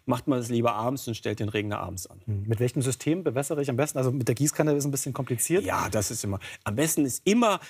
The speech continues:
Speaker 1: mit einer Bewässerung. Das heißt also mit einem Sprenger, den
Speaker 2: Ja.
Speaker 1: man aufstellt, der gleichmäßig das Wasser verteilt. Und dann funktioniert eben auch so ein Messgerät richtig schön.
Speaker 2: Mhm.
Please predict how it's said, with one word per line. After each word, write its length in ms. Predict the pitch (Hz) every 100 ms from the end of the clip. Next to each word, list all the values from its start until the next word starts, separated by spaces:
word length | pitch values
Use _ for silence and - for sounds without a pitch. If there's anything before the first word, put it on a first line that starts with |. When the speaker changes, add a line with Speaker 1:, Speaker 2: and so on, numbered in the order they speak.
| -
Speaker 1:
mit 160 | 139 151
einer 100 | 123
Bewässerung. 760 | 110 117 120 120 98 92 95 -
Das 160 | 101
heißt 200 | 120 113
also 200 | 127 120
mit 120 | 120
einem 100 | 113
Sprenger, 600 | 110 - 135 175 156 143 - _ _ 139
den 80 |
Speaker 2:
Ja. 60 | 127
Speaker 1:
man 100 | 123
aufstellt, 720 | 127 127 - - 120 120 117
der 120 | 117 113
gleichmäßig 880 | 127 156 226 - 175 165 156 147
das 200 | - 120
Wasser 240 | 131 139 120
verteilt. 600 | 110 98 127 143 160 - - _
Und 120 | 131
dann 160 | 127 135
funktioniert 520 | 151 139 - 127 143
eben 200 | 123 127
auch 160 | - 123
so 140 | - 117
ein 200 | 113 104
Messgerät 560 | 135 - 120 110 98
richtig 300 | 98 - 95
schön. 280 | - 90 87
Speaker 2:
Mhm. 280 | 110 104 113